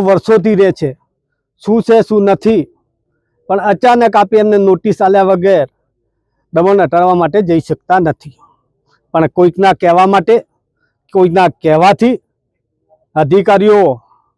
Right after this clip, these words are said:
દમણ હટાવવા માટે ગયા હતા. કુવાઓ બાઈને પૂરી નાખ્યા, વિધવા બાઈ હતી, નાના બાળકો હતા.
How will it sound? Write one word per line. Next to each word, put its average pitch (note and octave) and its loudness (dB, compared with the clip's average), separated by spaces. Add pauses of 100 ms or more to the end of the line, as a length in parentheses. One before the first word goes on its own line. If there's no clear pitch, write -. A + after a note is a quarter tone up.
(760)
દમણ F#3 0
હટાવવા F#3 0
માટે G3 0
ગયા G3 2
હતા. G3+ 0 (1120)
કુવાઓ G#3 2
બાઈને G3+ 2
પૂરી G3+ -2
નાખ્યા, G3 0
વિધવા F3+ 0
બાઈ G3 2
હતી, G3 0
નાના F3+ 0
બાળકો F#3 0
હતા. G3+ 0